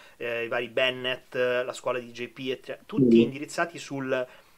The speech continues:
Speaker 1: migliorare e massimizzare ogni singola serie,
Speaker 2: Ci sta.
Speaker 1: ok?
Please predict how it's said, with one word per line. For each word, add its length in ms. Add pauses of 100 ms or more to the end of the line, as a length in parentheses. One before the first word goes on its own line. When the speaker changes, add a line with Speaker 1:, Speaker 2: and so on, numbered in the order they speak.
(120)
Speaker 1:
migliorare 760
e 20
massimizzare 840
ogni 180
singola 420
serie, 300
Speaker 2:
Ci 40
sta. 160
Speaker 1:
ok? 380